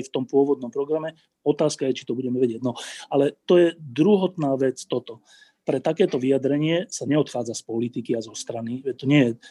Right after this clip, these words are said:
to nie je, že ne, ne, to nemá nejaký korupčný škandál alebo nejaký osobnostný škandál. Proste mohla, ja si nemyslím, že ten pravý dôvod je táto vec. Ten pravý dôvod je,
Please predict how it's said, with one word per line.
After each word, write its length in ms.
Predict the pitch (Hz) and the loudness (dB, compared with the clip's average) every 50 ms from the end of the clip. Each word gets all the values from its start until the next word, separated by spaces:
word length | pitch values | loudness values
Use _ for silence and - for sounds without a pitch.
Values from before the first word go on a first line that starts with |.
| _ _ | _ _
to 60 | - - | 0 4
nie 140 | 135 143 139 | 6 6 6
je, 60 | 123 | 6
že 140 | 113 120 120 117 113 - - - - - _ _ _ _ - | 6 4 2 2 0 -2 -8 -16 -20 -20 _ _ _ _ -16
ne, 320 | 127 120 123 139 135 131 131 - | -14 -14 -10 -8 -8 -8 -8 -6
ne, 140 | 131 147 147 | -6 -6 -4
to 160 | - 131 135 | -4 -2 -2
nemá 320 | 143 131 135 143 147 127 120 | -2 2 4 4 4 4 4
nejaký 160 | 120 113 113 | 2 -2 0
korupčný 480 | - - 139 147 147 143 - - 135 | 4 6 6 8 6 4 0 -2 -2
škandál 480 | 131 - - 131 123 127 127 127 127 117 | -2 -2 -2 0 2 4 4 4 4 4
alebo 160 | 117 117 113 | 2 0 -2
nejaký 240 | 117 120 117 - - | -2 -4 -4 -6 -6
osobnostný 560 | 139 135 - - 135 127 131 127 - 156 127 | -6 -2 0 0 0 0 0 -2 -2 -4 -6
škandál. 320 | - - 127 131 131 127 120 | -4 -2 -2 0 0 -2 -2
Proste 240 | 131 127 - 127 | -6 -8 -8 -6
mohla, 240 | 127 135 139 131 123 - _ - - - - - - - - - - _ _ - | -4 -2 -2 -2 -4 -6 _ -20 -18 -18 -16 -14 -14 -14 -16 -18 -20 _ _ 2
ja 80 | 143 151 - | 2 4 4
si 80 | - | 2
nemyslím, 480 | 170 151 160 175 175 165 - 151 139 135 | 2 4 4 4 4 2 0 0 -2 0
že 160 | 123 127 120 - _ _ | 0 -2 -4 -6 _ _
ten 160 | - 139 131 117 | -2 -2 -2 -2
pravý 320 | - 131 131 139 139 139 | 0 2 2 4 4 2
dôvod 480 | 123 117 117 120 120 120 127 123 117 123 | 0 -2 -2 -2 0 0 0 0 0 -2
je 80 | 117 | -2
táto 480 | - - 120 117 120 117 - - 117 110 | -2 -2 -2 -2 -2 -2 -2 -2 -4 -4
vec. 400 | 110 - - - - - - _ _ _ - - - - - _ _ - 220 214 - - - - _ - 110 | -4 -6 -8 -12 -14 -14 -16 _ _ _ -20 -20 -20 -20 -20 _ _ -18 -16 -16 -16 -20 -20 -20 _ -16 -10
Ten 240 | - 139 123 123 123 | -6 -6 -6 -4 0
pravý 240 | 139 139 151 156 151 | 2 4 4 4 2
dôvod 400 | 127 123 127 131 143 147 143 139 | 0 0 0 2 4 2 2 2
je, 320 | 143 127 123 117 117 120 | 2 0 0 0 -2 -4